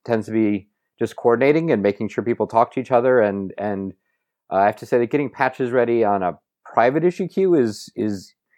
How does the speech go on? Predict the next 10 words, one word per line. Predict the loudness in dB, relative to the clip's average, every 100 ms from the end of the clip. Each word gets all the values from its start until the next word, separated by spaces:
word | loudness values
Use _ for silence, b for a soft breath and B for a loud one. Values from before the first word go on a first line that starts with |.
| _
even | 0 2 2
harder, | 2 2 4 2
especially | 2 -2 -4 -6
for | -8
Drupal | -8 -6 -4
core, | 2 4 4
than | 2 -2 -4 -4
ever | 0 2
getting | 4 2 0
them | -6